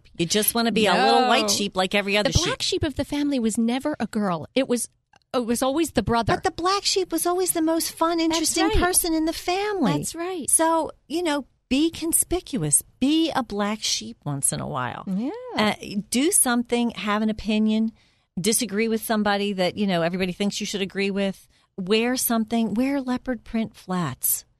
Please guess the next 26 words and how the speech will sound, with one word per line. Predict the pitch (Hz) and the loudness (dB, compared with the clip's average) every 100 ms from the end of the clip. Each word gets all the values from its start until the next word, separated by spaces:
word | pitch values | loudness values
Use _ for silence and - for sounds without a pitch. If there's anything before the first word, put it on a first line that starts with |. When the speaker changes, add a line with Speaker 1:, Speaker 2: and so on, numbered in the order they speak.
| _ _ - | _ _ 0
Speaker 1:
You | 214 | 2
know, | 226 | 4
you | 226 240 277 | 4 2 2
can | 359 302 | 2 2
be | - 320 | 2 0
<laughs> | 381 302 | 2 2
conspicuous | 262 - 277 - 202 196 - | 2 0 -2 -4 -2 -2 0
in | 214 196 | 0 0
little | 202 233 254 | 0 0 -2
ways, | 220 220 233 233 | -2 -2 -2 -4
but | - 214 | -6 -6
you | 185 214 | -4 -4
will | 214 240 | -2 -2
be | 214 190 | 0 0
amazed | 185 185 175 170 147 143 - | 0 0 0 -2 -4 -8 -6
at | 170 - | -6 -2
the | |
mojo | 165 165 170 180 170 160 135 113 - - | 0 2 2 0 -2 -4 -6 -8 -8 -8
that | 117 - | -8 -2
being | 185 170 175 | 0 0 -2
conspicuous | - 160 - - 170 - 135 135 143 - - _ _ _ _ _ | -4 -4 -6 -6 -8 -8 -8 -8 -4 -4 -4 _ _ _ _ _
gives | 214 220 185 | 2 2 0
you. | 143 117 | -6 -6
And | 175 180 | -2 -2
it's | 185 | -2
about | 190 180 175 | -2 -2 -2